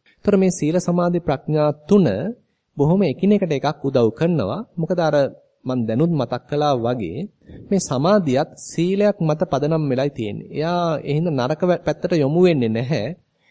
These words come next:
එයාගේ තියෙන ශක්තිය, ඒ හැකියාව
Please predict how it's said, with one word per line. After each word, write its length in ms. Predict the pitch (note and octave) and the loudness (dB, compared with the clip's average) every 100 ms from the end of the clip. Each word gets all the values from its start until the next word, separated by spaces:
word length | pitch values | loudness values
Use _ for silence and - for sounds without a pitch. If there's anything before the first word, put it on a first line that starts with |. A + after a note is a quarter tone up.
| _ - | _ -2
එයාගේ 400 | D3+ D#3 D3+ D3+ | 2 2 2 0
තියෙන 280 | D3+ D#3+ D#3 | 0 0 0
ශක්තිය, 560 | D#3 C#3+ - _ E3+ | -2 -8 -10 _ 0
ඒ 180 | C#3 C#3 | 2 2
හැකියාව 600 | A#2+ C3 - G#3+ C#3+ G2+ | -2 -6 2 2 2 0